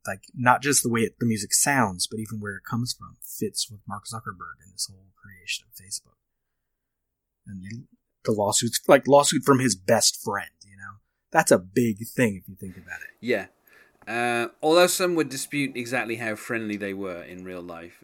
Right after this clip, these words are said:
Speaker 2: um, they feel
Speaker 1: <laughs>
Speaker 2: like it was played up a little bit in the film, but, you know.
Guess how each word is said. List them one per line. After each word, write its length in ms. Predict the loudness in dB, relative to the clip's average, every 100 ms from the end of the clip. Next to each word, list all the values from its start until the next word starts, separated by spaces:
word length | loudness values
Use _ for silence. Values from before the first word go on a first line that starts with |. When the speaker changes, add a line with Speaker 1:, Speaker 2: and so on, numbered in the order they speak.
| -20
Speaker 2:
um, 260 | -20 -6 -2 2 4 4
they 80 | 4 4
feel 140 | 2
Speaker 1:
<laughs> 20 |
Speaker 2:
like 200 | 0 -6
it 80 | -10
was 140 | -12
played 300 | -12 -10 -8
up 100 | -8
a 60 | -10
little 240 | -10 -12
bit 140 | -12 -14
in 80 | -16
the 80 |
film, 260 | -16 -16 -16
but, 160 | -18 -16
you 140 | -14
know. 100 | -14